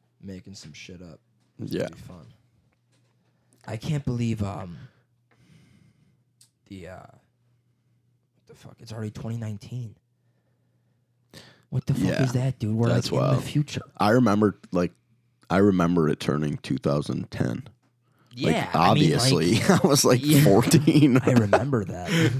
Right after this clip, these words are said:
Speaker 2: Yeah.
Speaker 1: Well, it was weird because it's like, dude, twenty-nine, two thousand nineteen sounds like a fake year.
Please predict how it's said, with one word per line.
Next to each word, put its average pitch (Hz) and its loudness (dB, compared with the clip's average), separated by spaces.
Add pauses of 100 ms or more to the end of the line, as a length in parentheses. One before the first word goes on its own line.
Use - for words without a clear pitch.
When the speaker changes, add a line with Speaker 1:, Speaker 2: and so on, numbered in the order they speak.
Speaker 2:
Yeah. 117 -6 (260)
Speaker 1:
Well, 180 6
it 175 6
was 147 6
weird 135 2
because 113 -6
it's 117 -6
like, 110 -4 (1300)
dude, 185 4
twenty-nine, 135 -2
two - -4
thousand 202 -2
nineteen 131 -6
sounds 131 -4
like 127 0
a 110 -2
fake 110 -4
year. 104 -8